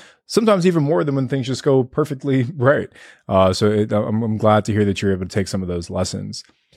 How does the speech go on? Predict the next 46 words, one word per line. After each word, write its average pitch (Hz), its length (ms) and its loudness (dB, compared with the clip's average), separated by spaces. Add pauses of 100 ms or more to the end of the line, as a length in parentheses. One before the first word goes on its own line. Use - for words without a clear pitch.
(200)
The, 117 160 4
the 113 140 0
next 120 240 0
question 190 240 -2
I 104 60 2
have 101 200 4
for 101 160 2
you, 90 60 2
though, 90 280 4
is, 87 260 0
is 101 220 -6
about 95 380 0
how 117 220 2
you're 123 180 2
actually 107 340 -2
structuring 95 640 -4
these 92 180 -8
different 92 280 -8
partnerships. 95 760 -8 (360)
And, 95 300 2
um, 92 220 2
obviously, 113 580 0
Ash 113 240 0
and 113 80 -6
I 107 80 0
wrote 104 220 -6
the 98 60 -12
book 120 220 -6
on 104 120 -6
partnerships 92 480 -10
for, 101 300 -10
uh, 110 180 -8
for - 120 -14
Bigger 95 200 -2
Pockets. 95 340 -4
So 123 80 -4
head 110 100 -4
over 110 140 0
to 110 80 0
bigger 117 180 4
pockets 117 280 2
dot 110 160 -2
com 110 180 -2
slash 101 180 -2
partnerships. 131 600 0 (380)
Um, 104 440 2